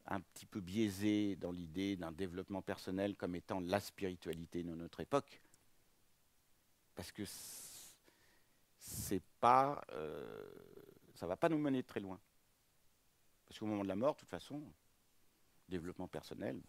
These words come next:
vous voyez, ça va peut-être un peu améliorer quelque chose. Peut-être qu'on sera un peu moins agressif, peut-être qu'on aura un peu plus de,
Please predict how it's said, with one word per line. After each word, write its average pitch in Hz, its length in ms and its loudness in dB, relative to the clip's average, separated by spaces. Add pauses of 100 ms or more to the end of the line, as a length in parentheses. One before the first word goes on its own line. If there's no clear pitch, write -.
(100)
vous 139 100 -10 (1600)
voyez, 92 160 -8 (320)
ça - 140 -10
va 135 60 -4
peut-être - 220 0
un 147 80 0 (120)
peu 139 180 8
améliorer 104 460 4
quelque 92 260 -8
chose. 156 400 -2 (460)
Peut-être - 320 6
qu'on 120 140 2
sera 98 240 2
un 98 40 6
peu 101 120 -2
moins 92 200 0
agressif, 98 720 -2
peut-être - 280 0
qu'on 95 160 -2
aura 92 300 4
un 92 60 2
peu 90 140 -4
plus 95 360 -10
de, 85 380 -2